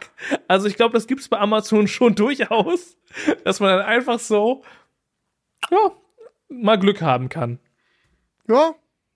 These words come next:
Speaker 2: Also
Speaker 1: Ja,
Speaker 2: ich
Speaker 1: und ganz
Speaker 2: weiß jetzt auch nicht, inwiefern das zur Nachahmung geeignet ist. Jetzt so das, was ich da <laughs> erlebt habe. Aber ihr könnt's ja mal ausprobieren, Leute.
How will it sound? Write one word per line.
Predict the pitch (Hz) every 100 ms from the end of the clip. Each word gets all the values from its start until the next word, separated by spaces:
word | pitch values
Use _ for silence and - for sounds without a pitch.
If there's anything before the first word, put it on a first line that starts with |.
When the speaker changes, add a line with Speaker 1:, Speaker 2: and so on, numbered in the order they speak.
| _ _
Speaker 2:
Also | - 175
Speaker 1:
Ja, | 226
Speaker 2:
ich | 208
Speaker 1:
und | 202
ganz | 214
Speaker 2:
weiß | 208 233
jetzt | 233
auch | 214 196
nicht, | 254 254
inwiefern | 208 220 254 233 226 - - _
das | 208 208
zur | - 190
Nachahmung | 185 202 233 - 208 214 214 214
geeignet | 180 - 180 226 269 269
ist. | 302 311 - - _ _
Jetzt | 208 208 -
so | 202
das, | 208 -
was | 196 -
ich | 185 -
da | 226
<laughs> |
erlebt | 233 226 208 233 -
habe. | 233 220 208
Aber | 180
ihr | 190
könnt's | 254 -
ja | 208
mal | 160
ausprobieren, | 151 170 - 131 135 117
Leute. | 50 - -